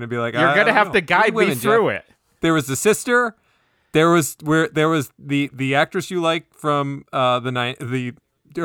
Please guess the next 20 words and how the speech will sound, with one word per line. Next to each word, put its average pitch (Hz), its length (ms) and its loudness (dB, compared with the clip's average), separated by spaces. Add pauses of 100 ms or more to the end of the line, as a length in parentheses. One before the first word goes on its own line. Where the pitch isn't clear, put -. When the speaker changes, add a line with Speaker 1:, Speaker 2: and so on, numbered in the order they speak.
(140)
Speaker 1:
mid 143 220 0
aughts, 127 340 2 (100)
and 139 280 -2
then 143 200 -2
there 135 220 0
is 131 500 -2
the 147 100 -2
daughter. 123 400 2 (340)
Two 214 200 2
of 202 80 4
them, 196 320 -4
all 165 120 2
Speaker 2:
Right. 147 140 4
Speaker 1:
three 214 120 -2
of 175 60 -4
them 151 160 -4
died 143 260 4
at 107 100 -12
the 101 120 -12
end, 92 200 -18